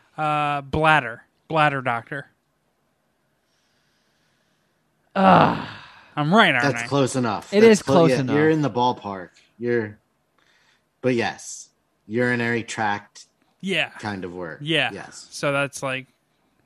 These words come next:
Speaker 1: where you pee from.
Speaker 2: Yeah.
Speaker 1: Guys
Speaker 3: Yep.
Speaker 1: and girls.
Speaker 3: <laughs> Yes, exactly.
Speaker 2: Um,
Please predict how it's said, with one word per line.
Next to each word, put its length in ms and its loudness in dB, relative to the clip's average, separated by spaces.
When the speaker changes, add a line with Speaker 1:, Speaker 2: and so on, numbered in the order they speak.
Speaker 1:
where 120 -6
you 140 -8
pee 200 -6
from. 280 -14
Speaker 2:
Yeah. 460 2
Speaker 1:
Guys 320 6
Speaker 3:
Yep. 120 2
Speaker 1:
and 80 -6
girls. 460 -10
Speaker 3:
<laughs> 40 -20
Yes, 560 -2
exactly. 800 -6
Speaker 2:
Um, 1000 0